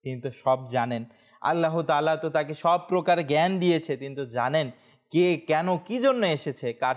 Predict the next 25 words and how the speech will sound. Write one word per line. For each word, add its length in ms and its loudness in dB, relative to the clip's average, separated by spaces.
সাথে 220 -6
কি 280 -6
ঘটেছে। 500 -8
মুচকি 300 -4
হাসলেন। 460 -6
তো 80 0
নবী 340 0
করিম 340 0
রউফুর 340 0
রহিম 340 -2
সাল্লাল্লাহু 680 2
আলাইহি 400 2
ওয়া 140 2
আলিহি 300 0
ওয়াসাল্লাম 520 0
হযরত 280 0
সাইয়্যিদুনা 460 2
আব্দুর 280 -2
রহমান 420 -2
বিন 140 -4
অফ 320 2
রাদিয়াল্লাহু 600 0
তাআলা 280 2
আনহু, 400 -4
আহ, 180 -2